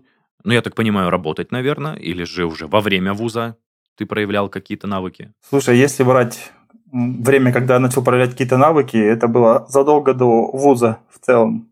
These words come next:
Speaker 2: Мне всегда, э, хотелось, не знаю почему, но мне всегда хотелось что-то,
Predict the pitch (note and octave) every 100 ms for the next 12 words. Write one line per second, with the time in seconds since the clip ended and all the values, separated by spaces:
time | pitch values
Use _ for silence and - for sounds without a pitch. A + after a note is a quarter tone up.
0 | _ - B2 C3+ C3 B2 A2+ C#3 C#3+ C3+
1 | A#2 A2 - - - - - - B2+ G3+
2 | A3 - - - C3 B2+ C3 B2+ - D3
3 | G3+ G3+ D#3+ C3 D3 C#3+ D#3 C3 C#3 C3
4 | B2+ C3 B2 - B2+ B2 B2 A#2 A2+